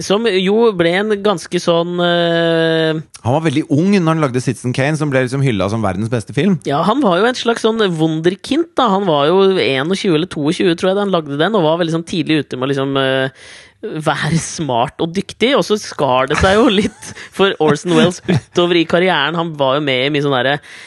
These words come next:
Speaker 1: nei, noen sånne legendariske gamle reklamer med Orson Welles, hvor han er bare tjukk og dritings, og det var vanskelig å d-, si ord fordi han var så full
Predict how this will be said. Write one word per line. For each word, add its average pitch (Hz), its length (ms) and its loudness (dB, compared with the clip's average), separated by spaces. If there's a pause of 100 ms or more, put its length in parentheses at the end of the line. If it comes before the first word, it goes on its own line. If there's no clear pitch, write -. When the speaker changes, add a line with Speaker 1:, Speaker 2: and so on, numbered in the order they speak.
(120)
Speaker 1:
nei, 135 100 -4
noen 160 160 0
sånne 151 160 0
legendariske 147 560 0
gamle 127 240 0
reklamer 123 640 -2
med 135 100 -2
Orson 123 300 -2
Welles, 123 320 -2
hvor 135 80 0
han 131 160 0
er 113 240 0
bare 131 160 -2
tjukk - 480 -6
og 135 60 -4
dritings, 135 840 -6
og 135 160 -2
det 139 80 2 (160)
var 113 400 0
vanskelig 107 720 -6
å 117 240 -4
d-, 143 320 -14
si 147 360 -10
ord 151 360 0 (160)
fordi 139 260 -2
han 139 220 -4
var 113 240 0
så - 100 -6
full 151 360 -2